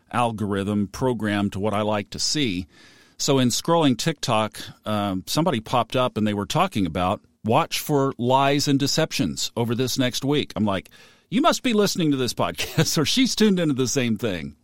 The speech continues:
Man, that is it. And it wasn't an astrology person that was talking. It was something else. But that's the theme, is watch for it. But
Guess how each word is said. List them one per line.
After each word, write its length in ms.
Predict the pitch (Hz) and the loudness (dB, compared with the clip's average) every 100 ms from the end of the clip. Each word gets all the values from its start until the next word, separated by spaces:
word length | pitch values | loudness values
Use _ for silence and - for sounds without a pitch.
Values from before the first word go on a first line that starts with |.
| - | -2
Man, 300 | 123 135 117 | 0 2 2
that 260 | 139 180 | 2 0
is 220 | 147 127 | 0 0
it. 280 | 139 165 - - | 2 0 0 0
And 120 | 110 | -2
it 80 | 117 | 2
wasn't 300 | 160 185 156 | 2 4 2
an 100 | 120 | 2
astrology 720 | 110 - 127 147 135 110 107 | 0 0 2 4 2 2 -2
person 440 | - 147 - 113 | 0 -2 0 0
that 120 | 110 | 0
was 140 | - - | -2 -2
talking. 380 | 131 156 82 80 | 0 0 -2 -6
It 100 | 71 | -6
was 100 | 92 | -4
something 380 | 123 113 117 | -2 0 0
else. 240 | 120 123 - | 0 0 -2
But 240 | 110 101 - - - - _ - | -2 -2 -4 -20 -20 -20 _ -2
that's 340 | 123 147 - | 0 0 -4
the 160 | - 143 | -2 -4
theme, 480 | - 143 139 104 | 2 4 6 4
is 240 | 92 95 104 | 2 -2 -4
watch 460 | 104 120 131 - | -2 0 0 -2
for 240 | - 117 107 | -4 -2 -2
it. 160 | - | -2
But 340 | - 165 120 | 0 2 2